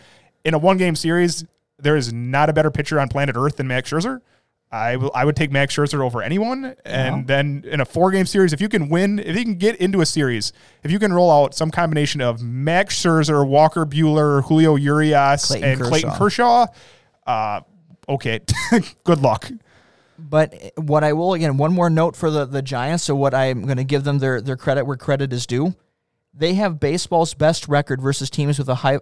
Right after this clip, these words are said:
Speaker 2: with a better than five hundred record. They are thirty-four and twenty-five. And as I'm looking down the numbers in the N L, no one else, why, Milwaukee's the only other one that has a winning record versus that. The, Milwaukee's twenty-seven and twenty-five. Uh,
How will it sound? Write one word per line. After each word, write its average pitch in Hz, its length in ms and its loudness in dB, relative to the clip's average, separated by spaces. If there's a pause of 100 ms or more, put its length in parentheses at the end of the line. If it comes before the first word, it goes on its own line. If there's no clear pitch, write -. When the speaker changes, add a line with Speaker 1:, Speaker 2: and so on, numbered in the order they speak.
(120)
Speaker 2:
with 139 160 -6
a 123 160 0
better 147 320 0
than 147 140 0
five 135 260 4
hundred 123 220 0
record. - 400 -6
They 123 100 -4
are 120 100 -2
thirty-four 175 720 -2
and 139 180 -4
twenty-five. 110 840 -4 (500)
And 131 140 -2
as 131 140 -2
I'm 156 120 0
looking 165 300 -2
down 156 220 2
the 143 60 0
numbers 147 340 0
in 147 40 0
the 139 140 -2
N 139 140 0
L, 120 280 -2 (120)
no 135 260 4
one 214 360 0
else, 156 280 -2
why, 139 220 -2 (360)
Milwaukee's 139 640 -2
the 127 80 -2
only 147 240 0
other 170 160 -2
one 135 340 -4 (340)
that 131 100 -2
has 143 200 2
a 139 60 2
winning 143 400 0
record 127 480 -2
versus 127 320 -4
that. 107 220 -4
The, - 80 -8 (100)
Milwaukee's 131 600 0
twenty-seven 156 540 0
and 135 120 0
twenty-five. 90 720 -6 (460)
Uh, 71 340 -6